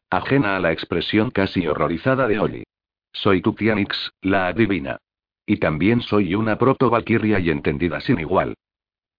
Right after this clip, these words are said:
"¿Eres una valkyria?", preguntó la joven,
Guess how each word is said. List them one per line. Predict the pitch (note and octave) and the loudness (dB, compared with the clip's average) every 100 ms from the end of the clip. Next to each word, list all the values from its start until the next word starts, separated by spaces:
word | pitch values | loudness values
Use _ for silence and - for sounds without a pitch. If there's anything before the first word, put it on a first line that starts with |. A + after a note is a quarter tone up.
| _ - | _ 0
"¿Eres | A2 A#2 A2+ | 2 2 2
una | A#2+ A#2 | 2 4
valkyria?", | F2+ - A#2 A2+ A2 - _ _ _ _ | 2 0 0 2 0 -2 _ _ _ _
preguntó | - G2 F#2+ F#2+ A#2+ | -4 -2 0 0 0
la | B2 | 0
joven, | - G#2 G#2+ A2+ | 2 2 2 0